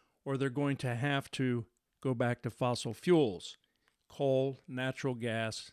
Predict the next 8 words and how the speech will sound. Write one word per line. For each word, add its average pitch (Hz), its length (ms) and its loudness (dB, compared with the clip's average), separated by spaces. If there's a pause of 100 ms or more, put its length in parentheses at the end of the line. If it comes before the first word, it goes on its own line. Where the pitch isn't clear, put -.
(140)
these 127 200 -4
things 123 260 -4
can 120 200 -6
produce 110 640 -4 (500)
electricity. 104 920 -8 (720)
All 139 80 -4
right, 139 180 0
headline 165 640 4